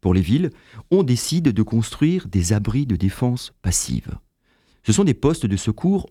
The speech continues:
en cas d'attaque aérienne, et seulement pour les premiers blessés avant d'être orientés vers un hôpital. La population, elle, trouve abri dans les caves des immeubles. Ici, ce que l'on trouve,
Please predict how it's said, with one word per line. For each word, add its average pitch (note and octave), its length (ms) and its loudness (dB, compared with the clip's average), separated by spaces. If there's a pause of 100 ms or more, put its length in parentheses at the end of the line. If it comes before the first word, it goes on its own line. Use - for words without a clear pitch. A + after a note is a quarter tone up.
en F2+ 100 0
cas C#3+ 240 -2
d'attaque A#2+ 400 -4
aérienne, E2+ 560 -2 (400)
et F#2 80 4
seulement G#2+ 460 2
pour F#2+ 160 -6
les E2 60 -4
premiers A2+ 360 2
blessés F2+ 540 0
avant G2 360 2
d'être B2 440 -4
orientés G2 420 0
vers C3 140 -2
un B2+ 80 2
hôpital. F#2 340 -6 (1000)
La F#2 80 4
population, - 560 0
elle, A#2 260 2 (540)
trouve D#3+ 260 2
abri B2 300 2
dans D#3 100 2
les B2+ 100 2
caves D#3 220 0
des A#2+ 220 0
immeubles. E2+ 340 -4 (1400)
Ici, C3 380 2
ce - 100 -6
que G#2+ 120 0
l'on G#2 120 4
trouve, C3 460 -2